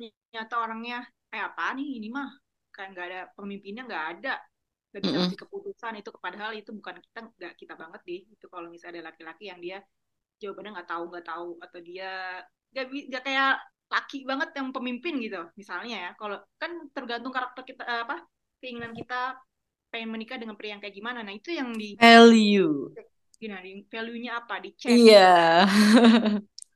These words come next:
Speaker 1: Misalnya dia ternyata tukang bohong atau apa, itu kan
Speaker 2: <laughs>
Speaker 1: itu salah satu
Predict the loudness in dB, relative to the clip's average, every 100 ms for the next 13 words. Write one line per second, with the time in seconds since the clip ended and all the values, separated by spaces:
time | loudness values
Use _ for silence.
0 | _ -12 -10 -10 -12 -12 -14 -14 -14 -16
1 | -16 -10 -8 -8 -8 -10 -12 -16 -12 -10
2 | -8 -8 0 8 10 10 8 4 0 -4
3 | -4 -8 _ -8 -8 -10 _ _ -6 -4
4 | -6 -14